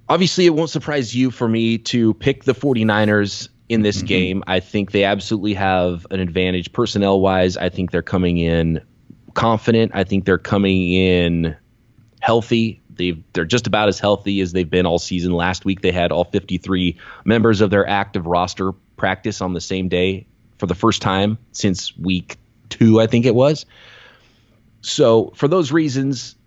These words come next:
Speaker 1: I definitely think the forty-niners should be favored as they are. I think seven points. It's climbed to seven and a half, you said. Is that right?
Speaker 2: Mm-hmm.
Speaker 1: I think it started out at seven. So, yeah, money's going in on the forty-niners side, even being,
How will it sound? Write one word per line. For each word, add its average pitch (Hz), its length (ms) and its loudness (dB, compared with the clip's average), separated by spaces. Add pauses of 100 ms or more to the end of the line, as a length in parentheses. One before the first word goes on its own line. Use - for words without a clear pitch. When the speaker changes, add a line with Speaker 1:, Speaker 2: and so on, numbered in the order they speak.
Speaker 1:
I 117 100 -2
definitely 127 360 0
think 120 160 -4
the 110 80 -8
forty-niners 113 640 2
should 135 240 0
be 135 140 -2
favored 120 520 2
as 113 300 -2
they 107 180 2
are. 110 380 2 (260)
I 101 100 -4
think 120 280 -6
seven 123 460 -2
points. 117 460 0
It's - 280 -8
climbed 113 440 0
to 117 200 4
seven 127 300 2
and 107 60 2
a 98 40 -2
half, 120 240 -2
you 131 60 -6
said. 131 240 0
Is 123 80 -4
that 131 160 0
right? 139 200 -4 (180)
Speaker 2:
Mm-hmm. 113 340 0 (240)
Speaker 1:
I - 20 -20
think 113 140 -2
it - 20 -4
started 107 260 2
out 107 100 2
at 107 60 -6
seven. 110 300 0
So, 104 160 2
yeah, 123 160 2
money's 110 400 2
going 117 240 2
in 120 100 0
on 113 80 2
the 107 60 0
forty-niners 110 580 0
side, 101 300 0
even 101 280 -2
being, 98 340 -2